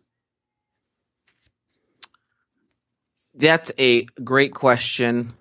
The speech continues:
Uh, I have chats with, you know, other entrepreneur friends about this kind of all the time. And it's just, it's kind of figuring out what you want to do next. You know, do you wanna start up your own thing? Do you wanna work with somebody else?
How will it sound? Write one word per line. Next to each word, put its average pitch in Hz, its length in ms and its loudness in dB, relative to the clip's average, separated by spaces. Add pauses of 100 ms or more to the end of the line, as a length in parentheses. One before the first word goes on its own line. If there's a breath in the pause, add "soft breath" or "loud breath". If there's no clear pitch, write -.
(100)
Uh, 107 60 -2
I 110 220 4
have 113 240 -2 (580)
chats 123 400 -4
with, 107 420 -8
you 120 100 -10
know, 98 260 0
other 110 280 0
entrepreneur 113 540 0
friends 107 240 0
about 104 280 2
this 101 300 0
kind 107 220 -2
of 85 80 0
all 101 120 6
the 101 80 -4
time. 101 480 0 (420 loud breath)
And 135 360 2
it's 131 240 -6
just, - 340 -4
it's 120 140 -6
kind 160 160 0
of 151 80 -4
figuring 143 320 -2
out 143 180 4
what 127 240 2
you 131 160 2
want 120 460 -2
to 117 160 -2
do 117 280 2
next. 117 640 2
You 110 100 -4
know, 95 180 0
do 101 140 -6
you 110 120 0
wanna 107 280 0
start 110 240 0
up - 40 -20
your 110 100 4
own 107 120 2
thing? 127 340 2
Do 107 60 -2
you 104 60 -2
wanna 101 140 2
work 101 220 0
with 95 80 -2
somebody 95 400 2
else? 127 380 4